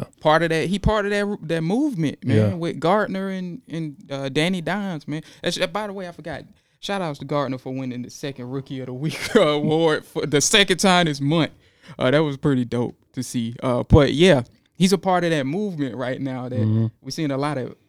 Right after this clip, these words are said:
Speaker 1: veterans injured, and now a lot of young guys have had to come in and do their thing. So, uh, the last topic at hand, we almost at the hour mark here. We're closing in on it.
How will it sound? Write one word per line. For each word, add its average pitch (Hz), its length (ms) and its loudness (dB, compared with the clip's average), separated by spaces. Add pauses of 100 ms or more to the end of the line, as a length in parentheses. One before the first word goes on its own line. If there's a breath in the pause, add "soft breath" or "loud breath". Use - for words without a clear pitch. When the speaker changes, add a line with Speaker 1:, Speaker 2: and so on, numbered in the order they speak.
Speaker 1:
veterans 135 460 -4
injured, 123 520 -2 (420)
and 107 160 -2
now 135 160 0
a - 20 0
lot 139 220 -4
of 131 80 -8
young 131 240 -2
guys 120 320 -4
have 127 100 -4 (240)
had 127 180 -4
to 123 60 -4
come 127 260 -2
in 131 160 0
and 123 220 -6
do 131 160 0
their 131 160 0
thing. 123 340 0
So, - 340 -6 (380)
uh, 127 140 4
the - 100 0
last 170 320 4
topic 165 300 4
at 147 160 -2
hand, 156 320 -4
we 147 120 0
almost 143 380 2
at - 140 -4
the 107 60 -6
hour 120 300 -4
mark 127 300 -8
here. 131 140 -6
We're 127 100 -6
closing 120 480 -4
in 120 220 0
on 123 140 2
it. - 120 -4